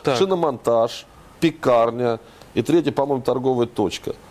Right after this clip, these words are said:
Speaker 2: Стоят эти, стоили эти проекты по три с половиной миллиона, сейчас до пяти там доросли. Вот вы хотите открыть шиномонтаж.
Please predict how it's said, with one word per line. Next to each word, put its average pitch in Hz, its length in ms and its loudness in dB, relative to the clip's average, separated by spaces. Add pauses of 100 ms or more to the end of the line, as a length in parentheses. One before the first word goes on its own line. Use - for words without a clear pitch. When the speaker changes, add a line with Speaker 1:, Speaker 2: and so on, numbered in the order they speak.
(140)
Speaker 2:
Стоят 202 340 2
эти, 120 240 -2
стоили 180 240 2
эти 113 80 -4
проекты 113 400 0
по 120 140 -2
три 165 120 -4
с - 80 -2
половиной 139 360 0
миллиона, 135 320 0
сейчас 117 200 0
до 110 120 -8
пяти 127 260 -4
там 90 240 -2
доросли. 87 460 -4
Вот 147 160 -2
вы 196 100 2
хотите 143 340 -2
открыть 113 240 -2
шиномонтаж. 95 600 -4